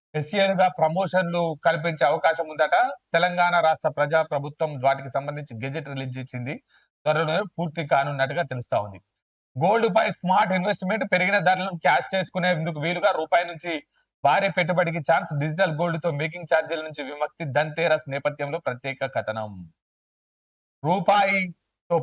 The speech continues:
పాటుగా డిజిటల్ గోల్డ్ కరెన్సీ కనుక చేసినట్టయితే, గోల్డ్ లో డిజిటల్ బిజినెస్ చేసినట్టయితే అత్యధిక లాభాలు ఉంటున్నాయని రిజర్వ్ బ్యాంక్ కూడా తెలిపినట్టుగా సమాచారం వస్తా ఉన్నది.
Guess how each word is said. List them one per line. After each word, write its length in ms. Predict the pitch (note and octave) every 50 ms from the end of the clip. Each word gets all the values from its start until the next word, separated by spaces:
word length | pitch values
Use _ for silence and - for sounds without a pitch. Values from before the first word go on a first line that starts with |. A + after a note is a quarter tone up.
| D3+
పాటుగా 360 | D#3+ C#3+ D3+ D3 C#3+ B2 G#2+ F2 - _ _ _ _ _ _ _ _
డిజిటల్ 480 | A#2+ D3 E3+ E3 E3 - G#3+ G#3 G3 F#3+
గోల్డ్ 360 | D#3+ D3 E3+ G3 G#3 F#3+ F#3 - -
కరెన్సీ 420 | E3 E3 F3 E3 C#3+ - E3+ D3
కనుక 200 | D#3 D3 C#3+ D3+ C#3 B2+ D3
చేసినట్టయితే, 520 | D3+ - - C#3 C3 B2+ C3+ C3 C3 D3 C3
గోల్డ్ 360 | A#2+ B2 C#3 E3+ F#3 F3+ F3
లో 100 | F#3 F3
డిజిటల్ 440 | C#3+ C3+ D3 C#3 - - E3+ D3+ C#3+
బిజినెస్ 300 | D3 C3+ C#3 D3+ C3+ B2
చేసినట్టయితే 640 | C#3 C#3 - C#3 C#3 C3 - B2 B2+ B2 - C3 B2 A2+ F#2+ - _ _ _ _ _ _ _ _ _ -
అత్యధిక 400 | C3+ C3 - G3+ G3 G3 F#3 G3+
లాభాలు 500 | F3 D#3 D3 D#3 D#3+ D3+ E3 E3 D#3+ D#3+
ఉంటున్నాయని 640 | C#3+ D3 C#3 E3+ D#3+ D3+ D#3 D3+ C#3+ C#3+ D3 D3 C#3+ B2+ B2 B2+
రిజర్వ్ 280 | C#3+ C#3+ D#3+ E3 F3 E3+
బ్యాంక్ 240 | D#3 D#3 D#3 D3+ C#3+
కూడా 220 | C#3+ D3+ D3 C#3+
తెలిపినట్టుగా 520 | - B2+ B2+ B2 C#3+ C#3 C#3 B2+ B2 B2+ A#2+
సమాచారం 480 | - A#2+ A#2+ C3 B2+ - C3 B2 A#2+
వస్తా 220 | A#2+ - - A#2+ A#2
ఉన్నది. 300 | A#2+ A#2 A#2+ B2 G#3+